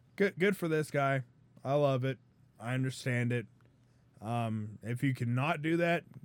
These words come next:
don't, 'cause you're gonna end up in a, as a meat crayon. I'm not gonna cry when this dude is dead on the streets. <coughs> When they're like, you know, "Rest in peace, Drix-, Jixer, bro."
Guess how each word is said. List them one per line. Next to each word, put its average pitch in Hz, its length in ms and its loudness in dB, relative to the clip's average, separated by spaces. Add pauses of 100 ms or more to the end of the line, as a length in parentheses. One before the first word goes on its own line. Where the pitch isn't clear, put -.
(120)
don't, 135 380 2 (140)
'cause 123 220 2
you're 123 120 2
gonna 131 160 0
end 120 160 -4
up 131 140 -4
in 131 80 0
a, 131 180 -2 (100)
as 131 180 0
a 139 40 2
meat 131 220 0
crayon. 98 340 -6
I'm 117 60 -4
not 139 160 -2
gonna 156 180 0
cry 135 520 0 (520)
when 135 180 2
this 143 200 4
dude 139 220 4
is 98 160 -2
dead 123 320 2
on 104 160 -6
the 110 80 -6
streets. - 640 -6 (2250)
<coughs> - 600 4 (200)
When 170 200 4
they're 160 140 4
like, 147 260 2 (240)
you 165 100 2
know, 156 60 4
"Rest 190 420 4
in 170 160 2
peace, 202 380 0
Drix-, - 420 0 (160)
Jixer, 170 460 2
bro." 160 480 2